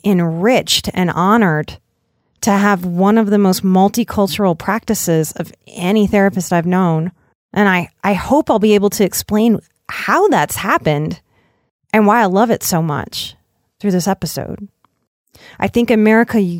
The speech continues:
loses a lot when we think of race and culture in these very limited black and white terms. Psychologically, we talk about things not being black or white,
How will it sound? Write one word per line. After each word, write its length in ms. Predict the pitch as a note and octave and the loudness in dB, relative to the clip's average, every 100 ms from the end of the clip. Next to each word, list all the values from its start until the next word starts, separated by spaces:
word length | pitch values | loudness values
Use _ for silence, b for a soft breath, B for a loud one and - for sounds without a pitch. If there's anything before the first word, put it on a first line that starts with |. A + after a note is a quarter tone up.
| D#3 F3 E3+ | -10 -14 -6
loses 720 | F#3+ G#3 A#3 A#3 G#3 F#3 E3 | 0 4 4 4 4 2 0
a 140 | - | -4
lot 800 | F#3 F3+ G3 G3+ G3+ E3 - - - _ _ _ _ _ _ | -2 -2 0 2 2 0 -2 -10 -16 _ _ _ _ _ _
when 240 | - G3+ G3 | 0 2 4
we 100 | F#3+ | 2
think 320 | - G#3 G3+ | 2 0 2
of 300 | G3 E3+ D#3 - | 2 0 -6 -12
race 300 | E3+ G3+ G3 | -2 0 2
and 100 | F#3+ | -2
culture 520 | - G#3+ G3 - F#3+ | -2 -4 -4 -2 -2
in 160 | - F#3 | 0 0
these 220 | F3+ E3+ | 0 0
very 280 | F3 G3 F#3 | 0 2 2
limited 800 | E3+ F3 G3 G3+ - G3 F3 E3 - b b b - | 0 0 2 0 0 0 2 0 -6 b b b -6
black 420 | E3+ F#3 G3+ G3 | -2 0 0 0
and 160 | A3+ | 0
white 240 | F#3 F3 - | 2 0 -2
terms. 720 | - A3+ B3 E3 - - - _ _ _ _ - | -6 -4 -2 -4 -8 -12 -16 _ _ _ _ -6
Psychologically, 960 | - A#3+ A3 F#3 F#3+ C4+ C#4+ - F#3 | -2 0 0 0 0 -2 -2 0 0
we 140 | F#3 G3 | 0 0
talk 240 | G3+ G#3+ | -2 0
about 260 | G3+ F#3 - | 0 0 0
things 300 | F#3+ F#3+ F#3+ | -2 -2 -2
not 240 | E3 - | -4 -2
being 320 | G#3 F3+ E3 | -2 0 -2
black 400 | D#3+ E3+ E3+ - | -2 -2 0 0
or 100 | F#3+ | 0
white, 280 | F3 F#3 E3+ | 2 2 0